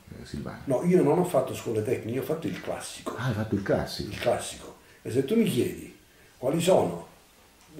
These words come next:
Speaker 2: le materie studiate che mi hanno giovato di più nella vita, anche nelle cose tecniche, anche, eh, il latino e il greco, senza dubitarlo.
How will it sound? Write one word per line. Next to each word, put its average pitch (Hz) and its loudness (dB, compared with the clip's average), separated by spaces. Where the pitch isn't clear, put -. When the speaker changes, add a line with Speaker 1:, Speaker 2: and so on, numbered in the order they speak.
Speaker 2:
le 110 2
materie 131 6
studiate 120 2
che 107 -2
mi 131 0
hanno 170 4
giovato 147 6
di 123 -2
più 180 0
nella 104 4
vita, 117 -2
anche 156 4
nelle 113 0
cose 117 -2
tecniche, 135 -2
anche, 123 -2
eh, 220 0
il 131 2
latino 202 0
e 120 -2
il 113 -4
greco, 113 2
senza 156 0
dubitarlo. 107 -6